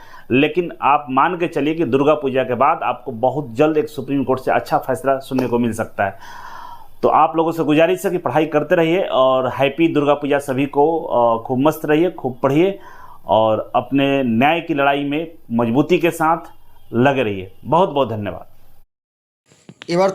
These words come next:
Speaker 2: তোমরা ভিডিওটা অবশ্যই শুনলে, তো তোমরা তোমাদের নিজেদের অপিনিয়ন জানাও যে মাধ্যমিক আইটিআইয়ের মধ্যে কি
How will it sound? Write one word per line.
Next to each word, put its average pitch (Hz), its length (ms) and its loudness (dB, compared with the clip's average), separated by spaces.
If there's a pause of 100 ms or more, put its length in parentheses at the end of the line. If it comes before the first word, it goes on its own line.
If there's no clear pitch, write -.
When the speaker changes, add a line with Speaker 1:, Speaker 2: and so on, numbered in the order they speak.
Speaker 2:
তোমরা 214 260 2 (200)
ভিডিওটা 180 300 0
অবশ্যই 196 340 0
শুনলে, 196 240 -2 (100)
তো 202 40 -2 (100)
তোমরা 185 220 0
তোমাদের 185 280 0
নিজেদের 170 260 0 (140)
অপিনিয়ন 175 380 -2
জানাও 175 200 -2 (200)
যে 156 80 0 (140)
মাধ্যমিক 151 400 0 (120)
আইটিআইয়ের 165 360 0
মধ্যে 160 260 -2
কি 180 80 -8